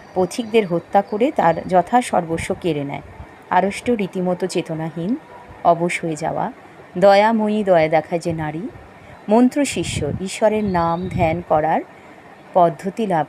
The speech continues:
করে শিষ্যত্ব নিয়েছে এমন। সন্ডা মার্কা, অত্যন্ত বলিষ্ঠ, পেশিযুক্ত, জীবনদাত্রী, প্রাণ বা জীবন দান করে যে নারী, আশ্বাস, ভরসা,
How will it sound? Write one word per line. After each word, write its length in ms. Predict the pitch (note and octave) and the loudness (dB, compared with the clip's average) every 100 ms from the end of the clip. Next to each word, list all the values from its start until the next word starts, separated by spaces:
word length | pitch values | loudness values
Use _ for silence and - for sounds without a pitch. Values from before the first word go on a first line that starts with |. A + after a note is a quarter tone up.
| - | -4
করে 160 | E3 | -4
শিষ্যত্ব 600 | A#3+ G3+ - - E3+ - | -4 -6 -6 -6 -6 -4
নিয়েছে 420 | F3+ D#3 D3+ - D#3 | -4 -4 -6 -8 -8
এমন। 260 | E3+ D3+ | -8 -8
সন্ডা 400 | - G3+ F#3 F#3+ | -4 0 2 2
মার্কা, 340 | G3+ G3 F#3+ G#3+ | 0 -2 0 -2
অত্যন্ত 480 | F#3 - A3 G#3+ G#3+ | -2 -2 -4 0 -2
বলিষ্ঠ, 500 | F3 F3 F3+ - A#3 - - - - | -2 -4 -8 -8 -10 -10 -18 -20 -4
পেশিযুক্ত, 680 | G3 F#3 A3 F#3+ F3 - A#3+ F#4+ - - - - - | -2 -2 -4 -6 -8 -8 -8 -8 -12 -20 -20 -18 -4
জীবনদাত্রী, 840 | F#3 G3+ G#3 F3+ D#3+ - - C#4+ - - - - | 0 4 4 2 0 -4 -8 -8 -8 -20 -12 2
প্রাণ 360 | G3+ G#3 C4+ | 4 6 6
বা 120 | A3+ | 4
জীবন 360 | F3+ F3+ F3+ F3 | 4 4 2 4
দান 220 | E3 D#3 | 2 2
করে 240 | D3+ D#3+ D3+ | 0 0 0
যে 140 | E3 | -4
নারী, 340 | D#3+ D3 F3 - - - - - | -4 -6 -6 -10 -14 -20 -18 -2
আশ্বাস, 560 | F3 F3 - G3 G3 - | 0 0 -2 -2 -2 -6
ভরসা, 520 | F3 D#3+ - E3+ F#3+ | -4 -4 -4 -6 -8